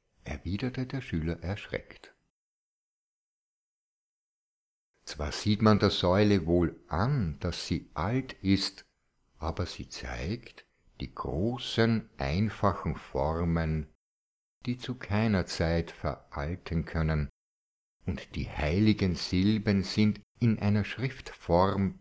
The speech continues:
eingemeißelt, die an Schönheit wahrlich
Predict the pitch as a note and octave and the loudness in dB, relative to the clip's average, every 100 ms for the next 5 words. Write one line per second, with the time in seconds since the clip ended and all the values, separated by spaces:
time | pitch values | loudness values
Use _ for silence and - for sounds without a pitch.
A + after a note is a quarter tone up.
0 | - D#2 G2 G#2 F#2+ F2 E2 E2 - F2+ | -8 -4 -2 -2 0 0 2 0 -2 -2
1 | E2 - _ _ _ _ _ _ _ - | -2 -6 _ _ _ _ _ _ _ 0
2 | G2+ - - B1+ A1+ A#1 - D2 A2 C#3 | 0 0 -4 -6 -4 -10 -6 0 2 0
3 | B2 G#2+ G#2+ G#2 - - G#2 B2 D#2+ D#2+ | -2 0 0 0 -8 -10 -2 -2 -2 -4
4 | D#2+ E2+ - | -4 -4 -6